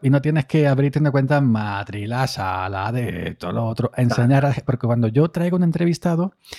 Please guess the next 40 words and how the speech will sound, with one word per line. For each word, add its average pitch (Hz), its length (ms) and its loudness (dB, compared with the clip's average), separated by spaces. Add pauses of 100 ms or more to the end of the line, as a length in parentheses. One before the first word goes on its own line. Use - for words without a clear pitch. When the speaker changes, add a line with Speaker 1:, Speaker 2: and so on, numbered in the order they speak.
(220)
Speaker 1:
tú 143 120 0
te 170 80 2
imaginas 156 360 0
que 135 60 2
yo 135 80 0
traigo 139 460 -2
a 107 220 -4
Pepe 135 220 0
el 131 100 -4
Carnicero, 110 640 -2 (560)
que 101 100 -4
tiene 123 200 2
Windows 135 260 4
X 120 180 2
P 143 220 2
para 127 160 0
despachar 113 400 -2
a 107 40 0
las 104 100 -4
clientas. 95 460 -6
Ahora, 131 140 2
como 131 160 4
le 123 80 4
digo, 117 240 4
Speaker 2:
Ujú. 117 100 4
Speaker 1:
"Instálate 143 420 2
Matrix", 147 320 2
<laughs> 113 220 2
no 135 140 4
sé 143 200 0
qué, 127 80 -2
"instálate 135 360 2
Mumble", 135 760 4 (880)
entonces 127 340 -4
digo, 117 160 0
Speaker 2:
Sí, - 60 -6
Speaker 1:
"Toma 139 220 2
este 139 140 0
Speaker 2:
escucha, 120 200 4
Speaker 1:
enlace, - 260 -6